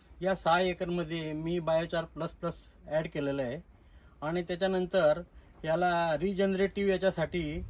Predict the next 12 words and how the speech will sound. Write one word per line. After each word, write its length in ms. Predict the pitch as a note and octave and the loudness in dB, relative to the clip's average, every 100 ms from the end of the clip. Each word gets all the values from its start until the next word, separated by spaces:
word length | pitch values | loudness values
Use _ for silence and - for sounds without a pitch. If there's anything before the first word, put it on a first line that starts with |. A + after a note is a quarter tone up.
| - - - - | -12 -14 -12 -2
मी 140 | F#3 | -2
काही, 580 | F#3 F3 E3+ D#3+ G3+ G3+ | 0 2 2 2 2 4
अ, 260 | G3+ G3 F#3+ E3 F3 E3+ | 6 6 4 -2 -8 -2
हे 100 | E3+ | -2
केलेलं 460 | - F#3+ G3 G3+ G3+ | 4 4 6 6 4
नाही, 220 | F3+ G3+ F#3+ F3 - - | 4 2 -2 -10 -14 -8
अ, 420 | F#3 F3 E3 D#3+ - | -4 -2 -4 -6 -4
इंटरकल्चरल 760 | F#3+ G3+ G#3+ G#3+ G#3 G3+ G#3 G#3 | 0 2 2 2 2 4 4 6
ऑपरेशन 420 | G3 G3 F3+ G#3 | 4 2 0 2
काही 160 | G3 F#3+ | 2 0
केलेले 380 | F#3+ E3+ F3+ | 0 0 2
नाहीत. 260 | F#3+ E3+ E3 | 4 2 0